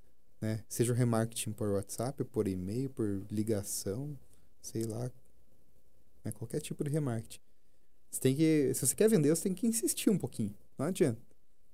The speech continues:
Tem que fazer a parte comercial. Eu sou um vendedor, às vezes eu tenho que ficar insistindo, porque às vezes o cliente tá muito ocupado, a gente manda proposta, acaba esquecendo,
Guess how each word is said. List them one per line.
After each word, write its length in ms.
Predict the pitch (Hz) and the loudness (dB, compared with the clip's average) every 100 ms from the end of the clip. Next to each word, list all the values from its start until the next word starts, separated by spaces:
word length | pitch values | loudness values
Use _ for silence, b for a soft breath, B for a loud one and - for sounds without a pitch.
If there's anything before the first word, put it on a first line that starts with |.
| - | -2
Tem 100 | 120 | -2
que 60 | - | 2
fazer 220 | 113 123 | 2 2
a 40 | |
parte 280 | 123 151 151 | 2 0 0
comercial. 560 | - 170 185 190 139 117 | 0 2 2 2 2 2
Eu 80 | 120 | 2
sou 160 | 139 | 2
um 80 | 139 | 2
vendedor, 480 | 139 147 135 123 139 | 2 4 6 6 6
às 100 | 160 | 6
vezes 140 | 160 | 2
eu 80 | 165 | 2
tenho 180 | 165 165 | 0 -2
que 100 | 170 | -4
ficar 160 | - 165 | -2 0
insistindo, 600 | 165 208 - 160 160 214 b b b b - - | 0 -2 0 0 0 -2 b b b b -16 2
porque 220 | 156 147 | 2 6
às 80 | 131 | 6
vezes 160 | 123 120 | 6 2
o 40 | |
cliente 340 | 120 117 110 | 0 0 0
tá 100 | - | 0
muito 240 | 110 113 113 | 0 0 -4
ocupado, 460 | - - 165 175 | -6 0 2 4
a 40 | 147 | 2
gente 160 | 127 | 0
manda 200 | 113 117 | 0 0
proposta, 480 | 117 143 - 165 - | 0 0 4 2 2
acaba 180 | - 123 | 2 2
esquecendo, 680 | 123 - 143 - 170 165 | 2 2 2 6 4 4